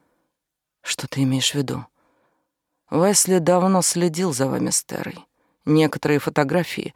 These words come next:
сделаны ещё несколько лет назад. Он помолчал.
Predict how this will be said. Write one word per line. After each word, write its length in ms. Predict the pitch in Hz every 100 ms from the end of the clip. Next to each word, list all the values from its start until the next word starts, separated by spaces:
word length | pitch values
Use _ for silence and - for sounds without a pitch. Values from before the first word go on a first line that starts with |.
| _
сделаны 560 | 160 147 151 208 190 180
ещё 280 | 185 - 180
несколько 500 | 170 160 156 143 160
лет 260 | 143 135
назад. 500 | 143 143 - - - - _ _ _ _ _ _ _ _
Он 140 | 131
помолчал. 600 | 127 135 131 - - -